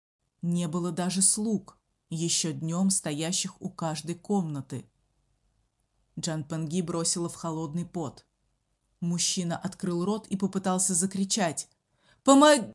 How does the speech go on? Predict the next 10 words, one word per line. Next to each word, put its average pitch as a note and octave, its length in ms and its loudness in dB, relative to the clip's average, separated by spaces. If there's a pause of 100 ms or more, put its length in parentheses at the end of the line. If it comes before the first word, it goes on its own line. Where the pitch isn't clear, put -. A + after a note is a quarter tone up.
(100)
Дворецкий F3+ 680 2
резко F3+ 300 2
взмахнул F3+ 540 4
железным F3+ 480 2
прутом G3 500 2 (360)
и A#3+ 80 4
ударил F#3+ 520 4
мужчину F#3+ 520 2
по G3 120 -2
голове. F3+ 560 0